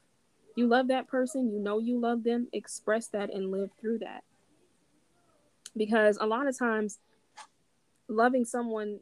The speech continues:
is not equally yoked. That person has a lot of different ways and imperfections, and so do you. But love is a strong foundation to build on.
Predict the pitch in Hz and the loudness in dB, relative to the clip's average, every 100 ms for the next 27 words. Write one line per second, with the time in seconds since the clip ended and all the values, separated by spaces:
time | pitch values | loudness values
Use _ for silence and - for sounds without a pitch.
0 | - 214 214 214 254 - 208 - 175 175 | -6 -4 -4 -4 -6 -6 -10 -10 -12 -10
1 | 107 - - - - _ _ _ _ _ | -12 -14 -18 -20 -20 _ _ _ _ _
2 | _ _ - 190 - 214 214 220 220 214 | _ _ -10 -8 -2 -2 0 -4 -4 -2
3 | 202 202 202 202 208 202 208 202 208 202 | -4 -2 -2 -4 -4 -6 -2 0 0 0
4 | 196 185 - _ _ _ - 208 - - | -4 -4 -8 _ _ _ -4 -2 -2 -4
5 | 196 - 226 226 214 196 - 196 196 202 | -6 -4 -2 -2 -2 -6 -4 -4 -4 -6
6 | 247 - - _ _ _ _ _ - _ | -6 -8 -12 _ _ _ _ _ -20 _
7 | _ _ _ _ 190 208 190 190 214 226 | _ _ _ _ 0 2 2 2 0 0
8 | 208 190 214 208 196 208 190 202 208 196 | -4 -6 -6 -6 -6 -6 -6 -6 -6 -8
9 | 190 185 202 202 185 - 208 | -10 -4 -4 -4 -6 -10 -14